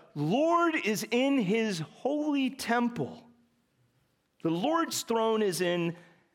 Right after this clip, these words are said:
heaven. Think about how differently God must see your problems and my problems. Do you think there's anything that has ever happened in your life that has sent God into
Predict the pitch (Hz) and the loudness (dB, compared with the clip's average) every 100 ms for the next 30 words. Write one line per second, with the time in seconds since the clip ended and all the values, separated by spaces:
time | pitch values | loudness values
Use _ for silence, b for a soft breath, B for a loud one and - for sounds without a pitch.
0 | b b b b b _ _ - 151 117 | b b b b b _ _ -10 -6 -6
1 | 92 - _ _ _ _ _ _ - 381 | -10 -18 _ _ _ _ _ _ -8 -4
2 | 381 185 143 - 123 - 110 113 98 92 | -2 0 -2 -2 -4 -2 -6 -6 -8 -4
3 | 110 107 104 98 - - 107 98 101 98 | -2 -2 -4 -6 -8 -12 -10 -8 -4 -6
4 | 95 95 90 - - - 101 95 95 92 | -6 -14 -14 -16 -20 -14 -10 -8 -8 -12
5 | - - - - - - - _ _ _ | -14 -14 -16 -20 -20 -20 -20 _ _ _
6 | _ _ _ _ _ b b b b b | _ _ _ _ _ b b b b b
7 | b - 247 359 370 208 131 143 160 190 | b -6 -4 -2 -2 -4 -2 -2 -2 -2
8 | 180 156 123 110 131 147 143 123 127 131 | -2 -2 -2 -2 -2 -2 -2 0 -2 0
9 | 123 110 107 120 131 107 110 127 113 98 | 0 0 0 0 0 0 -2 -4 -6 -6
10 | - - 113 127 104 101 123 113 104 | -6 -4 -6 -4 -2 -2 -2 -4 -6